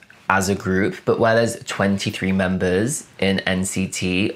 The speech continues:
on the red carpet, I mean, I feel like Taeyang is missing, unless I'm being blind,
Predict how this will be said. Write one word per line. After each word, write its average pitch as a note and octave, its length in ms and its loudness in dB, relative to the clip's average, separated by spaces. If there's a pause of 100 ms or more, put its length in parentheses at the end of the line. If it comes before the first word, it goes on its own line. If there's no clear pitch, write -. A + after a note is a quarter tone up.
on F#2+ 140 2
the F#2 80 2
red F#2 200 0
carpet, G2 640 2
I G2 100 0
mean, F#2+ 240 0
I F#2+ 40 -6
feel - 160 -6
like - 140 -6
Taeyang F2 420 -6
is - 140 -8
missing, F2 420 -4 (680)
unless F#2+ 260 -2
I'm F2+ 60 -8
being F2+ 180 -6
blind, F#2+ 520 -2